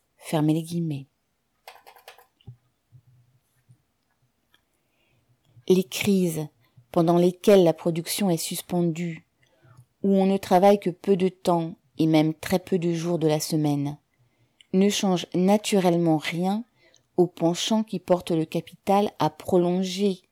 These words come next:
la journée de travail. Moins il se fait d'affaires, plus le bénéfice doit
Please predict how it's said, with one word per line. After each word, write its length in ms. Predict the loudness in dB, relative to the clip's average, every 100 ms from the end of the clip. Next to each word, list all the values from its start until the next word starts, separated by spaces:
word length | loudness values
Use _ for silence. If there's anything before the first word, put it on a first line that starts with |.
| _
la 160 | -2 0
journée 280 | 0 0 0
de 80 | -2
travail. 640 | -4 -2 0 -2 -4 -12 -16 _ _ _ _ _ _ _ _ _ _ _ _ _
Moins 300 | 2 4 4
il 180 | 0 -2
se 120 | -4
fait 180 | -2 2
d'affaires, 640 | 2 2 0 2 2 0 -6 _ _ _ _ _ _ -10
plus 280 | 2 6
le 100 | 6
bénéfice 600 | 4 2 2 -2 -2 -2 2
doit 160 | 2